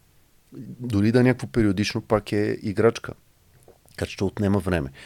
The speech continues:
И ако, особено ако искаш да си, да изкараш пари с тази инвестиция, трябва да концентрираш.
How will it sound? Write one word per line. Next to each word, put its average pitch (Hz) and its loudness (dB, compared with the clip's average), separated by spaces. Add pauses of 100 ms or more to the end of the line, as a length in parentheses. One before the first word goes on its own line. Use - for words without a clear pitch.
(200)
И 95 0
ако, 92 -2
особено 113 2
ако 117 -2
искаш 113 -2
да 101 -2
си, 87 -4
да 92 -2
изкараш 113 4
пари 87 -2
с - -8
тази 82 -4
инвестиция, 78 -6
трябва 104 2
да 110 0
концентрираш. 110 0